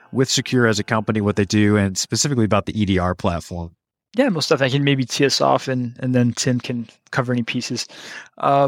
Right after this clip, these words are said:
Speaker 2: but yeah, WithSecure, we've, we've been in cybersecurity for quite some time. Uh, originally founded as Data Fellows back in nineteen eighty-eight.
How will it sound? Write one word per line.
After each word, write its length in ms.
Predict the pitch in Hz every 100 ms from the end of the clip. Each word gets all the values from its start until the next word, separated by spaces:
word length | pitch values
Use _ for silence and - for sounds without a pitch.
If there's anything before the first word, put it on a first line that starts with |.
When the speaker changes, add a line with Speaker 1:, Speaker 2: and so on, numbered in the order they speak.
| -
Speaker 2:
but 220 | 160 180
yeah, 120 | 220
WithSecure, 580 | 160 165 - - - 190
we've, 200 | 175 143 -
we've 240 | 143 123
been 320 | 151 156 156 160
in 80 | 151
cybersecurity 600 | - 143 135 - 143 135
for 140 | 135
quite 240 | - 135 -
some 180 | 131
time. 540 | 120 139 135 156 165 156
Uh, 300 | 120 120 117 -
originally 420 | 143 147 143 135
founded 380 | - 139 135 131
as 180 | 123
Data 240 | - 139 160
Fellows 460 | - 170 175 165
back 320 | - 127 123 131
in 200 | 123 131
nineteen 320 | 127 123 135
eighty-eight. 500 | 123 117 131 165